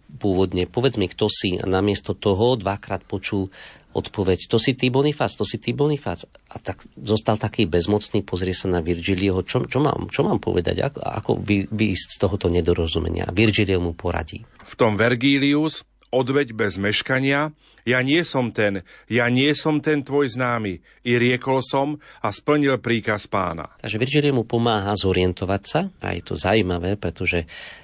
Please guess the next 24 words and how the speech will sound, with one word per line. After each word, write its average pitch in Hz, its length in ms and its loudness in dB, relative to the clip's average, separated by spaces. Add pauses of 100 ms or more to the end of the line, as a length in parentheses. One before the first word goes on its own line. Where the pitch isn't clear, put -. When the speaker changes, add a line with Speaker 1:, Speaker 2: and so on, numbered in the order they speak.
(140)
Speaker 1:
Virgilio 95 480 2
odporúča 98 560 0
prevziať 98 560 2
ten 104 240 2
istý 101 480 0
rytmus, 104 480 2
aj 90 240 -2
spôsob, 107 640 0
akým 87 480 -2
mu 95 240 0
bola 92 240 4
položená 92 560 -2
otázka, 101 560 -2
aj 92 240 0
do 87 80 4
jeho 87 160 0
odpovede. 92 640 0 (640)
Mikuláš 131 320 2
vlastne 117 320 0
dvakrát 107 720 -2
položil 92 400 -2
protiotázku. - 720 -4
Na - 160 -2
otázku: - 320 -4